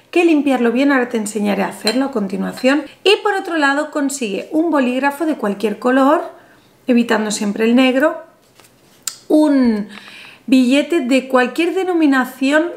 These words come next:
pero que esté activo en estos momentos, que tenga valor muy importante.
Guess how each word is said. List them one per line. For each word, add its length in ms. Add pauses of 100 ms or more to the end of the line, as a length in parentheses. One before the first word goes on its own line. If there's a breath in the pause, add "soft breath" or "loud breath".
pero 220
que 120
esté 260
activo 420
en 100
estos 220
momentos, 380
que 80
tenga 260
valor 340
muy 140
importante. 840